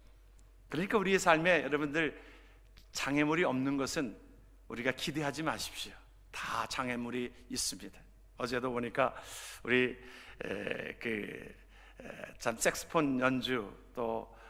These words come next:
아, 우리, 에, 크라리넷, 또, 아,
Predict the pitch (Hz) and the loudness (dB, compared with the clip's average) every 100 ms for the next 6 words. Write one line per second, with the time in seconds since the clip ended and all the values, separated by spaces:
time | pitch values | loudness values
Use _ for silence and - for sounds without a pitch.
0 | - - - - - - - 123 123 117 | -14 -10 -8 -10 -12 -14 -6 -4 -4 -6
1 | - - - - - - - - 143 117 | -10 -20 -20 -16 -14 -14 -8 -2 0 0
2 | 120 123 - 151 131 - - - - - | -2 -4 -2 0 0 -2 -12 -14 -14 -12
3 | - - 92 - 90 | -10 -8 -8 -10 -12